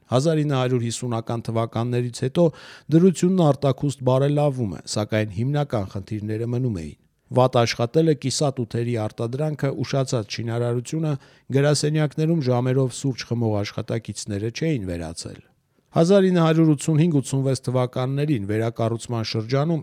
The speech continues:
երբ մի թեթև ազատություններ սկսվեցին, հետաքրքիր հոդվածներ, համեմատություններ էին տպագրվում ռուսալեզու մամուլում։ Օրինակ, ինչ աշխատանք է անում կոմբայնավարը Գերմանիայում կամ A M N-ում և ինչ աշխատանք է կատարում սոցիալիստական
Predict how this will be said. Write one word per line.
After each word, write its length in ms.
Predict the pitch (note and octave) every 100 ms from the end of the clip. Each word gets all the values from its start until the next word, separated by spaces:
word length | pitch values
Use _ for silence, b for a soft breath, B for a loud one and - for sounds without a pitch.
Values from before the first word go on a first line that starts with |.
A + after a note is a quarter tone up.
| -
երբ 280 | C#3+ D#3 F#3
մի 60 | E3+
թեթև 360 | D#3+ D3+ C3+ A2+
ազատություններ 720 | A#2 A#2 B2+ - B2 A#2+ G#2+ -
սկսվեցին, 640 | G#2 - G#2 G2+ E3 F3 b b b C#3+
հետաքրքիր 580 | D3+ D3 C3 - F#3 D3+
հոդվածներ, 640 | C3+ C#3 C#3 C#3 C#3+ C#3+
համեմատություններ 880 | C3+ C3+ C3+ C3 C#3 - D#3 E3 D#3
էին 120 | A#2+ G#2+
տպագրվում 640 | A2 A2 G#2+ G#2+ A2 C#3 C3
ռուսալեզու 600 | A2+ G#2+ G#2 G2+ F#2+ G2+ G#2+
մամուլում։ 480 | A2+ D3+ D3+ G#2 - _ _ b b b - A2+
Օրինակ, 400 | B2 B2+ F#2 - B B D#3+
ինչ 80 | F3+ D3+
աշխատանք 500 | C3 C#3 C3+ D3 C#3
է 80 | C3 A#2+
անում 240 | C3+ C3+ B2
կոմբայնավարը 760 | A#2 A#2 A#2 A#2 A#2 A2+ G#2+ G#2
Գերմանիայում 680 | G#2+ A#2 C3 C#3+ B2 A2+ G#2
կամ 240 | G#2 G2+ G#2
A 60 | G#2
M 80 | G#2
N-ում 320 | G2+ B2 E3+ E3 B B C3+
և 120 | C#3+ D3
ինչ 60 | C#3 B2+
աշխատանք 560 | - B2 C3 C3 B2+
է 20 | A#2+
կատարում 480 | A2+ A2+ A2+ C#3+ C#3+
սոցիալիստական 800 | B2+ C#3 C3 B2 C3 B2+ B2